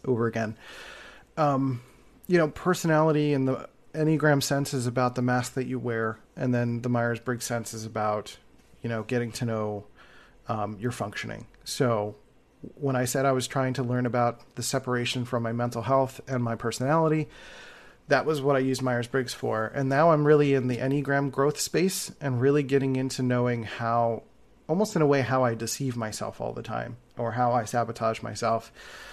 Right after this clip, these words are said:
Um, and not really to disparage myself or to get mad at the box that I'm in or anything like that. It's about acceptance.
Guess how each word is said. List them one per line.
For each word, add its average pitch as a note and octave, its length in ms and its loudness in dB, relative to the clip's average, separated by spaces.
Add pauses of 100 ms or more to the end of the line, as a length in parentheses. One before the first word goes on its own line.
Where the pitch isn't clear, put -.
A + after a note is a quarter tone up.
(240)
Um, A2 460 0 (600)
and C#3 560 -2 (360)
not F#3 500 2
really F3+ 460 2
to C#3+ 680 2
disparage C3 580 0
myself D3+ 800 -2
or B2+ 300 2
to A#2+ 640 -2
get B2 200 -4
mad B2+ 280 0
at A#2+ 80 -6
the A2+ 60 -8
box A#2+ 340 0
that B2+ 120 -2
I'm B2+ 200 0
in B2+ 260 -2
or A#2+ 140 0
anything A#2+ 260 -2
like A#2 160 -4
that. A#2+ 300 -2 (720)
It's - 400 0
about E3 240 4
acceptance. - 840 -4